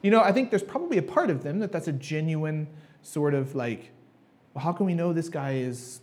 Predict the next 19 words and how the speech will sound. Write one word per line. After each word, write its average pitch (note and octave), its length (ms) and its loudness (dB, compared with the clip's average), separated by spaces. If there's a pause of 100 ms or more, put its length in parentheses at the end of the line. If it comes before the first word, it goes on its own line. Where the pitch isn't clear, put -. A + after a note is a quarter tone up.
(120)
you A#2+ 80 -10
know, A2+ 240 -8 (480)
okay? E3+ 540 -4
Like, - 140 -14
how D3+ 120 -2
can E3 140 -6
we D3+ 80 -4
know D3 180 -2
this D3+ 160 -4
guy, C#3 220 -2
like, B2+ 300 -6 (240)
actually C3+ 280 -6
is A#2+ 60 -8
following D3 420 -4
you, A2 240 -8 (140)
Jesus," A#2 580 -6
or B2 60 -12
whatever? A#2+ 300 -6
And, C#3 400 -4